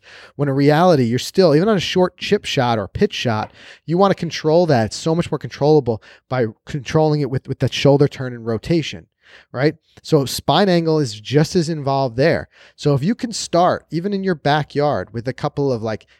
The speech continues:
quarter shots, half shot, chip shots, whatever it may be, and focus on your sp-, maintaining your spine angle during that, you can start to work your way up to the full swings and feel like you're really maintaining it. Instead of just saying, "Okay," and just going out to the,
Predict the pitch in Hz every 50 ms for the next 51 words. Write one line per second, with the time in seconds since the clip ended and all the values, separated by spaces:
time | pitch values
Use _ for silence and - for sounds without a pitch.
0 | _ _ _ _ _ - - - 170 170 165 160 151 - - 160 151 156 147 143
1 | - - - - 143 156 151 147 - - - 151 135 135 127 _ - - - -
2 | 175 - - - - - 165 147 143 143 135 - - - _ _ _ _ _ -
3 | 135 147 180 185 180 185 - 170 165 151 143 160 175 156 135 117 - _ _ _
4 | 135 120 - - - 175 208 233 - 233 - 202 180 175 160 143 - - - -
5 | - 151 160 165 175 170 - 175 170 165 151 139 139 127 - - - 131 135 139
6 | 147 147 151 156 151 139 135 135 131 127 120 120 120 135 160 196 - _ _ _
7 | _ _ - 147 143 - 165 - - 165 - - 139 123 117 147 156 - - -
8 | 131 131 143 139 131 - - 123 120 - - - 143 135 120 - - - - 147
9 | 143 131 113 104 85 - - - _ _ _ _ _ _ - 135 123 - - 139
10 | 143 123 123 - - 131 127 127 127 127 123 123 123 123 113 - 131 123 123 117
11 | 107 98 107 - - - 226 240 185 175 180 - - 180 160 147 - - 214 -
12 | 190 170 170 165 156 143 131 - - 165 165 165 147 - 143 135 143 123